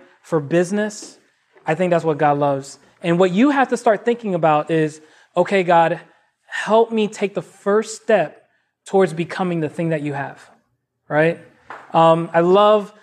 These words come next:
I love the scripture. I, I believe it's, um, I believe it's Philippians. This is the idea of Paul saying, "Hey, I'm pursuing the very thing that God is pursuing in me"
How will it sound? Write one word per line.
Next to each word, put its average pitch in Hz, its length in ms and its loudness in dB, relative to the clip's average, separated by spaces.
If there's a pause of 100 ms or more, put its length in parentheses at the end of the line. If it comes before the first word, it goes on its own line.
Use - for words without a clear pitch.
(100)
I 165 100 -4
love 202 260 2
the 208 80 -4
scripture. 196 680 -2
I, 165 200 -4
I - 20 -4
believe 214 420 -4
it's, 180 240 -6
um, 156 460 -4 (680)
I - 60 -10
believe 202 140 4
it's 214 100 -4
Philippians. 165 420 -2
This 156 220 -10 (360)
is 170 140 -4
the 190 120 2
idea 185 280 4
of 185 80 -6
Paul 185 180 2
saying, 180 260 -4
"Hey, 170 260 -2 (260)
I'm 196 220 2
pursuing 208 600 -4
the 175 80 -2
very 180 380 0
thing 190 380 -6
that 160 160 -2
God 165 180 2
is 160 60 -10
pursuing 160 460 -8
in 151 120 -6
me" 170 200 -10